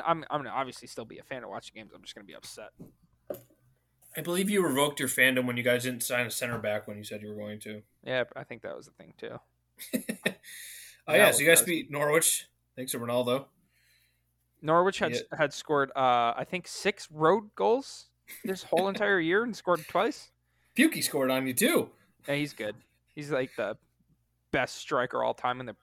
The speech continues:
Speaker 1: in the championship.
Speaker 2: <laughs> They had more expected goals than you did.
Speaker 1: That's not surprising.
Speaker 2: Jeez, they had fifteen shots?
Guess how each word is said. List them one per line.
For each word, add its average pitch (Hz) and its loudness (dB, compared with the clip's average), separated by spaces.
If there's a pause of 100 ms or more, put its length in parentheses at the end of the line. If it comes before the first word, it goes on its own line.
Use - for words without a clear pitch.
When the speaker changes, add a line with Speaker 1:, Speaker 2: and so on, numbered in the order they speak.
(140)
Speaker 1:
in 139 -16
the 107 -12
championship. 110 -10
Speaker 2:
<laughs> - -16 (800)
They 240 4
had 175 -4
more 147 -2
expected 123 -6
goals 120 -8
than 110 -10
you 110 -8
did. - -16 (460)
Speaker 1:
That's 117 -8
not 92 -12
surprising. - -4
Speaker 2:
Jeez, - 2
they 269 8
had - 4
fifteen 226 4
shots? 175 2